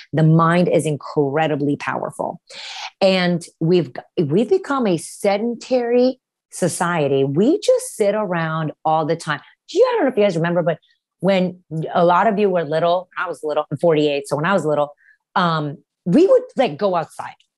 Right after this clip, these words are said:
It was just the thing, right? You don't have an iPad. You had, like, one channel. Okay,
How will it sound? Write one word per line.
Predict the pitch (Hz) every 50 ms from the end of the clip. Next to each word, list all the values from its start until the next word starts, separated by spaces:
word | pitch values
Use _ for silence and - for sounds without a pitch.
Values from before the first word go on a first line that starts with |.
| _ _ _ _ -
It | 233
was | 233 240 214
just | 190 240 254 247 - - _ -
the | 202
thing, | 185 - - 143 117 127
right? | 143 160 165 165
You | 175
don't | 180 185 175
have | 196 190
an | 180
iPad. | 139 135 151 - - 143 147 147 151 143
You | 151 151
had, | - 170 151
like, | 147 - -
one | 143 139 156 165 175
channel. | - - - 147 147 151 147 -
Okay, | 151 -